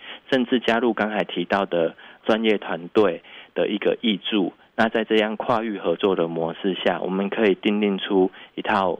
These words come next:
符合孩子们需求、可以跟生活连结的性别平等教育课程，来提供给孩子，让孩子可以学习到这一部分的职能之后，他是可以跟生活做一个很好的衔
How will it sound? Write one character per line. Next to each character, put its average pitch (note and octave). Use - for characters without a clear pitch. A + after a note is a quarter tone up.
符 F#2+
合 G2
孩 F#2+
子 G2+
们 F2+
需 G2+
求、 E2
可 -
以 F#2+
跟 G2
生 G2+
活 E2+
连 E2
结 D#2+
的 -
性 A2
别 E2+
平 E2+
等 D2
教 E2+
育 E2
课 F2+
程， -
来 E2+
提 -
供 F2
给 D2
孩 D#2
子， -
让 F#2+
孩 F2+
子 E2
可 A2
以 F2
学 -
习 G#2
到 G#2+
这 A2+
一 A2+
部 A2+
分 G#2
的 F#2+
职 A#2
能 G#2+
之 F#2
后， F#2+
他 G2+
是 A2
可 G2+
以 E2
跟 F#2+
生 A2
活 -
做 G#2
一 G2+
个 F#2
很 F2
好 E2
的 -
衔 D#2+